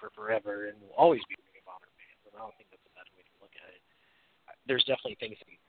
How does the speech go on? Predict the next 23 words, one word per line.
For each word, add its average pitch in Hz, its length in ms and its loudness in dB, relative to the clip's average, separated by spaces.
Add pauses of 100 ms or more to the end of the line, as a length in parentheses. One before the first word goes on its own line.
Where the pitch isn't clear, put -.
cleaned 98 160 -10
up - 80 -18
on 101 160 -14
their - 80 -20
production, 143 720 4
and 117 80 -10
then 113 160 -12
obviously 123 800 4 (160)
revamping 143 640 4
those 107 160 -10
wrestlers, 104 600 -8 (1080)
uh, 98 240 -10
getting 113 240 -2
new 104 160 -14
talent 104 320 0
in, 117 240 0 (320)
all 110 160 2
of - 80 -20
that 101 160 0 (240)
is, - 120 -20 (120)
is - 240 -20
good 107 240 -14
things 104 240 -12